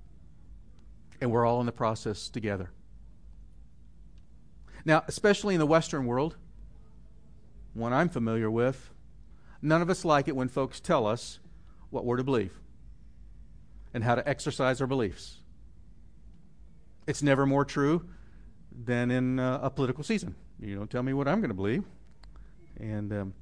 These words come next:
Facebook friends are starting to part company right now, and, and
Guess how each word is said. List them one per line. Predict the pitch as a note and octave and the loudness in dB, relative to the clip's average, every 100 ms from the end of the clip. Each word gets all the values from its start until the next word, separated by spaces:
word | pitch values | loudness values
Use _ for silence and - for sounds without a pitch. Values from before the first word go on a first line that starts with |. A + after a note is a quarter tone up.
| - - - - | -20 -20 -10 0
Facebook | A2 - B2 | 0 0 -6
friends | - B2 B2+ | 0 2 2
are | B2 | 0
starting | - B2 B2+ | 2 2 2
to | |
part | B2 A#2+ A#2 | 2 0 0
company | A#2+ B2 B2 A#2+ | -2 0 0 2
right | A#2 A#2 | 2 2
now, | A2 B2 | 0 0
and, | A#2+ G2 - - | 0 -4 -8 -2
and | C3 | 0